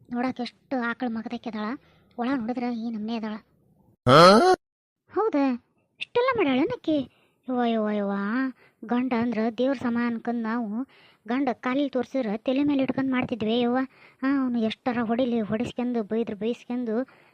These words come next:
ಗಂಡು ಮನೆ ಬಳೆ ಮಾಡ್ತಿದ್ವಿ. ಎಂಥ ಕಾಲ್ ಬಂತವ. ಗಂಡನ್ನ ಕೊಲೆ ಮಾಡಿ ಏನು ಎಂಥ ಜೀವನ ಮಾಡ್ಬೇಕಂತ ಮಾಡ್ಯಾಳ ಈಕಿ. ಥು, ಥು, ನೆನೆಸ್ಕೊಂಡ್ರನ ಅವ್ನ ನಮೂನೆ ಆಕತ್ತವ ನನಗೆ. ಇಂಥಾರ ಇರ್ತಾನೆ ಹೆಣ್ಮಕ್ಳು.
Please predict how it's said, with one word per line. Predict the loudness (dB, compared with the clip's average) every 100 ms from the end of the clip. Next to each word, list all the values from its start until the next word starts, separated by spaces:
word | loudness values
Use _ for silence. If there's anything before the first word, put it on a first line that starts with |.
| _
ಗಂಡು | -2 0
ಮನೆ | 0 0
ಬಳೆ | 0 0
ಮಾಡ್ತಿದ್ವಿ. | 0 0 0 -2 -4 -6 -20 -20 _
ಎಂಥ | -8 -4 -6
ಕಾಲ್ | -4 -4
ಬಂತವ. | 0 0 0 0 -2 -6 -14 -20 -8
ಗಂಡನ್ನ | -4 -4 -4 -4
ಕೊಲೆ | -2 -2
ಮಾಡಿ | -2 -2 -2 -2 -4 -6 -20 _
ಏನು | -6 -4 -2
ಎಂಥ | -2 -4 -6
ಜೀವನ | -2 -2 0
ಮಾಡ್ಬೇಕಂತ | -2 -4 -4 -6 -4
ಮಾಡ್ಯಾಳ | -4 -4
ಈಕಿ. | -4 -4 -4 -6 -14 _ _
ಥು, | -10
ಥು, | -2 -2 -2 -10 _
ನೆನೆಸ್ಕೊಂಡ್ರನ | -6 -6 -4 -6 -6 -4
ಅವ್ನ | -4 -4
ನಮೂನೆ | -4 -2 -4
ಆಕತ್ತವ | -4 -6 -4
ನನಗೆ. | -2 -2 -4 -6 -10 -20 _
ಇಂಥಾರ | -12 -4 -2
ಇರ್ತಾನೆ | -2 -2 -8 -6
ಹೆಣ್ಮಕ್ಳು. | -4 -2 -2 -4 -2 -4 -4